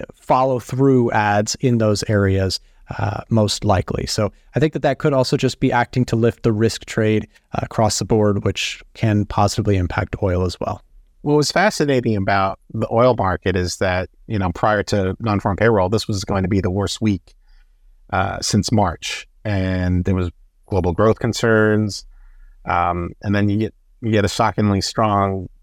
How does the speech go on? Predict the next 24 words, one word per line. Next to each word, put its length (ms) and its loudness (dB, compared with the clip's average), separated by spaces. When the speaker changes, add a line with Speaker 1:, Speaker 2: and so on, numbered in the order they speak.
Speaker 2:
you 140 -8
know, 240 -6
employment 520 0
number. 280 -2
It 80 -4
says, 320 -4
"Wow, 340 0
consumer's 420 0
not 200 -2
in 160 -2
that 180 2
bad 220 0
shape." 340 -2
But 140 -4
when 460 -4
you 100 2
take 220 -2
a 40 -2
look 240 -2
at 200 -2
some 160 -2
of 80 0
the 60 0
data, 500 2